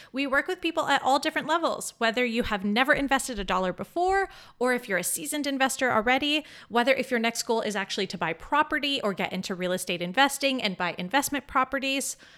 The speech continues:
we will help you do that. So if you are over fifty, I want to invite you to apply. It is a zero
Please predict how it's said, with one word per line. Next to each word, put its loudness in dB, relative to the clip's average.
we -2
will 0
help -4
you -6
do -6
that. -8
So 6
if -8
you 0
are 4
over 4
fifty, 0
I 2
want 0
to -2
invite 0
you -2
to -6
apply. -8
It 0
is 0
a 0
zero 0